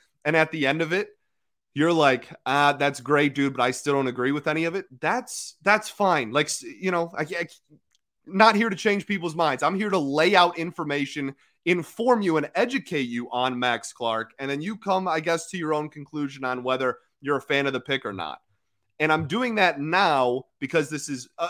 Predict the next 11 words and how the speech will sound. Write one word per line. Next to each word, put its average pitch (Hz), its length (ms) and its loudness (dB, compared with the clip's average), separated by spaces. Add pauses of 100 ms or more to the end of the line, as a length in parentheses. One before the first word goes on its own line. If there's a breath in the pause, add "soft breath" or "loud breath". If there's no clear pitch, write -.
again, 190 320 2
like, 143 220 -2
partially 220 560 0
on 165 220 2
my 170 260 0
shoulders 170 480 -2
that 139 120 0
I 131 80 0
didn't 143 440 -6
do 143 200 -10
that 131 280 0